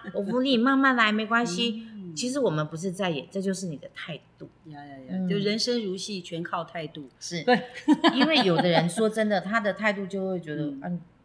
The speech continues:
Speaker 1: 你就走快一点啊，
Speaker 2: 嗯。
Speaker 1: 快要
Speaker 2: 这也是一个。
Speaker 1: 过了耶。对，这也是一个。
Speaker 2: 这也是一种，
Speaker 1: 对，对，对。
Speaker 2: 对，你可以演好人，也可以在生活中展现出不屑，
Speaker 1: 对。
Speaker 2: 不耐烦，或者是很热情，其实都，都是可以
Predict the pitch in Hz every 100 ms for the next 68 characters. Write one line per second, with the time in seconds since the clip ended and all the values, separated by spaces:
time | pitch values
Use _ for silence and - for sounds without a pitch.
0 | - 151 214 214 143 196 190 170 127 131
1 | 139 139 - 156 139 196 190 180 - -
2 | 320 247 180 160 175 170 160 - _ -
3 | 180 180 254 165 165 170 170 156 160 156
4 | 151 - - 143 135 156 165 226 233 202
5 | 190 180 156 160 175 170 175 190 185 196
6 | 185 180 175 - - - 233 240 208 196
7 | 208 202 202 202 202 - 160 196 196 -
8 | 190 190 185 _ _ _ _ _ - 185
9 | - 254 214 - - _ _ 180 165 147
10 | 240 285 262 180 156 156 165 202 220 208
11 | 208 190 165 175 175 151 143 165 170 165
12 | 165 180 175 170 - 135